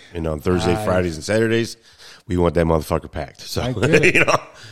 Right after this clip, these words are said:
Speaker 2: Hey,
Speaker 1: Anyway, we'll
Speaker 2: I,
Speaker 1: figure it out.
Speaker 2: I get it.
Speaker 1: We'll
Speaker 2: I
Speaker 1: figure it out.
Speaker 2: get what you're saying. Trust me, I get it. I just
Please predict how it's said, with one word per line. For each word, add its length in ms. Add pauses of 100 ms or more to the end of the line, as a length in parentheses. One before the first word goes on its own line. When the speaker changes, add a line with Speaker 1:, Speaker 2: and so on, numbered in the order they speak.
(120)
Speaker 2:
Hey, 120
Speaker 1:
Anyway, 300
we'll 180
Speaker 2:
I, 60
Speaker 1:
figure 160
it 60
out. 120
Speaker 2:
I 140
get 340
it. 60
Speaker 1:
We'll 100
Speaker 2:
I 60
Speaker 1:
figure 160
it 20
out. 60
Speaker 2:
get 220
what 220
you're 80
saying. 480 (140)
Trust 300
me, 120
I 80
get 220
it. 200
I 120
just 400